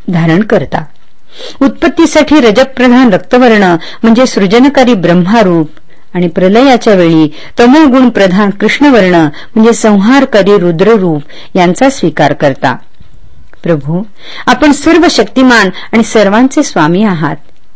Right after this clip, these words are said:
या जगाच्या रक्षणासाठीच आपण माझ्या घरी अवतार घेतलेला आहे. आजकाल कोटी कोटी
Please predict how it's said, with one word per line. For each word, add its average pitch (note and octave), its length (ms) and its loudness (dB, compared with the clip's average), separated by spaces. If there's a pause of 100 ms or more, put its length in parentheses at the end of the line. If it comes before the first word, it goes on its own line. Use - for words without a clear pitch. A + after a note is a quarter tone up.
(300)
या G3 300 2
जगाच्या A#3 420 2
रक्षणासाठीच G3 960 0 (360)
आपण D4+ 300 2
माझ्या A#3 280 4
घरी G3+ 260 2
अवतार F#3+ 360 0
घेतलेला F3 440 0
आहे. C#3+ 300 -4 (800)
आजकाल C#4+ 420 2
कोटी A#3+ 380 2
कोटी A#3+ 340 0